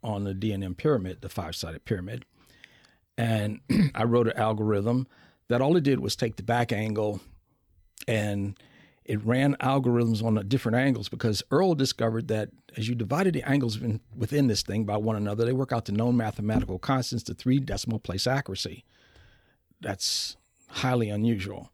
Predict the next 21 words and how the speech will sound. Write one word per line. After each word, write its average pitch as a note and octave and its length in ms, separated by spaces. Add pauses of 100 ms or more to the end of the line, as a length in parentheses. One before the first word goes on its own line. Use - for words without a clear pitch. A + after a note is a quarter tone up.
(1800)
And B2+ 280 (360)
it C#3 140
keeps - 300
repeating B2 800 (240)
over C#3 320
and A#2+ 80
over B2+ 220
again, G2 480 (520)
the - 80
square G#2+ 260
root A2 140
of A#2 60
two, A#2 300
square F2+ 280
root A2+ 160
of A#2+ 60
three, G#2+ 300
square E2+ 260
root F#2+ 140
of C3 80
five, F#2+ 420